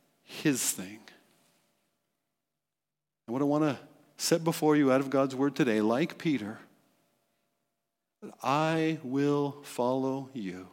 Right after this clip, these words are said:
even when I don't understand.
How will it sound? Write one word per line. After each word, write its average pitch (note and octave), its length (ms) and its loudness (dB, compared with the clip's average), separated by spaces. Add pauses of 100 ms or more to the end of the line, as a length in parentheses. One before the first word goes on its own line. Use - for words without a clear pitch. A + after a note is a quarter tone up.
(1000)
even C3 400 0
when F#2 340 -6 (720)
I G#2 120 -10
don't G2 240 -4
understand. G#2 640 -10